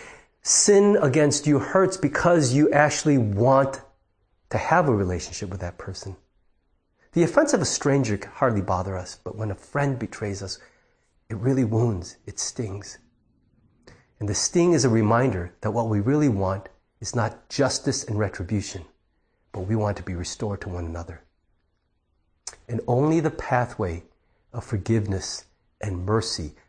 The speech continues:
the atonement which Jesus makes available for us, offered freely to others as well,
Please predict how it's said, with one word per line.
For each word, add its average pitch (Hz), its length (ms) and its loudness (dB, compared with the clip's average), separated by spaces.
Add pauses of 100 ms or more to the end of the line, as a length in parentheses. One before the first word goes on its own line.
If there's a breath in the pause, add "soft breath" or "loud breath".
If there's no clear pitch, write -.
the 104 100 -4
atonement 123 760 0
which - 280 -10
Jesus 123 520 -2
makes 101 300 -4
available 95 500 -4
for 87 220 -10
us, - 280 -8 (640)
offered 131 380 2
freely 143 400 0
to - 160 -4
others 117 320 0
as 92 160 -4
well, 92 380 -4